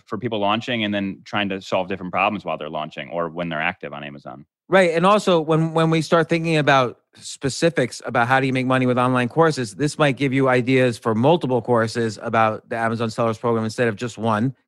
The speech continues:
Speaker 1: Well, that's, that's, that's what it did. I realized I needed, like, four courses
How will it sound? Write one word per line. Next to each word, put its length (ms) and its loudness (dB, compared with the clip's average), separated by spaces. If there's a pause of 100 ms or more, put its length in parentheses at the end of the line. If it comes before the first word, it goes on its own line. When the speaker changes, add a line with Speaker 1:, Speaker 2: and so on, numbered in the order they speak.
(120)
Speaker 1:
Well, 140 2
that's, 400 -2
that's, 320 -2
that's 240 -8
what 100 0
it 80 -6
did. 360 2
I 280 2
realized 560 2
I 80 2
needed, 480 0
like, 240 0
four 320 4
courses 600 -6